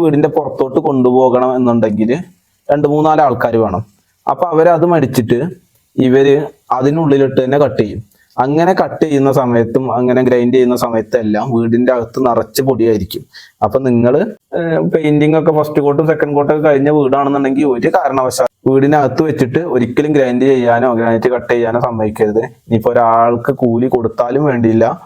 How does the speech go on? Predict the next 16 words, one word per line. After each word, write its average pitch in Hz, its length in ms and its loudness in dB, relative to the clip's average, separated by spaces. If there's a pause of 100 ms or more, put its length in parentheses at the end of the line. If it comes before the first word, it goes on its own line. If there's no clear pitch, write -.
(300)
നമ്മള് 113 280 2 (460)
വീടിന് 117 340 2
പുറത്ത് 117 360 -2
കൊണ്ടുപോയിട്ട് 110 580 0 (640)
സ്വിച്ച് 120 260 0
ബോർഡെല്ലാം 120 360 2
സെറ്റ് 120 240 0
ചെയ്തിട്ട് 113 400 0
വേണം 110 340 0 (180)
ഇവരോട് 113 360 4 (240)
ഗ്രൈൻഡ് 113 300 2
ചെയ്യാൻ 113 260 2
പറയാന്. 101 360 -2 (540)
അങ്ങനെ 160 220 0
നമ്മള് 160 260 2
ഗ്രാനൈറ്റിൽ 131 480 2